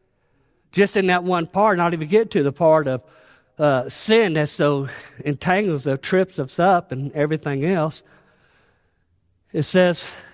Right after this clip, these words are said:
that we must lay a-, aside the weight that drags us down, whether it be movies.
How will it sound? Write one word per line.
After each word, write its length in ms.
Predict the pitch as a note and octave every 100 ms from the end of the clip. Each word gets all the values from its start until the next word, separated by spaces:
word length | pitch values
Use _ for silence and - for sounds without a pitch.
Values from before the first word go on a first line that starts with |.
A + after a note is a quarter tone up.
| -
that 240 | D#3+ D#3
we 120 | D#3+ F3+
must 300 | F3 D#3+ D#3
lay 320 | E3 E3 D3+
a-, 220 | C3+ -
aside 800 | B2+ - - G3 F#3+ C#3 A2+ A#2 - _ _ _ _ _ _ _ _ _ _ -
the 80 |
weight 600 | B2 B2 E3+ C#3 A#2 - - - _ _ _
that 220 | D3 B2+
drags 400 | A#2 C#3 C#3 C3
us 120 | B2 -
down, 420 | C#3+ C#3 A2+ A2 _ _ _ _ _ _ _ _ _ _ _ _ _ _ _ -
whether 280 | E3 D#3 D3
it 80 | C#3+
be 120 | C3+
movies. 640 | C3+ C#3+ C#3+ D3+ D3 -